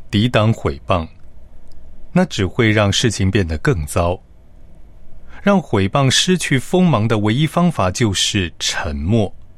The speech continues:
当我们保持沉默，它就不能伤害我们。没有柴火，火就会熄灭。如果你既不反驳，也不回应，火自己就会熄灭。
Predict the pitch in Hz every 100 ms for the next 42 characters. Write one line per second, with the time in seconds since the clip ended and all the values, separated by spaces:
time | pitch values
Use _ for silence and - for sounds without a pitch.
0 | - - - - - - - - - -
1 | - - - 123 120 110 110 110 95 92
2 | - 101 107 104 135 117 - 143 139 -
3 | 131 123 - 151 160 - 95 78 92 -
4 | - - - - - - - - - -
5 | - - - - 175 165 - - 107 156
6 | - 80 82 101 - - 127 107 107 113
7 | 87 - 73 85 90 - - - - -
8 | - - - - - - 135 135 147 127
9 | 117 113 151 123 131 - 92 95 95 104
10 | 110 95 127 - 92 98 139 110 90 -
11 | - - - - - - 101 98 - 127
12 | 98 82 - - 147 110 85 - 95 78
13 | - - 73 76 90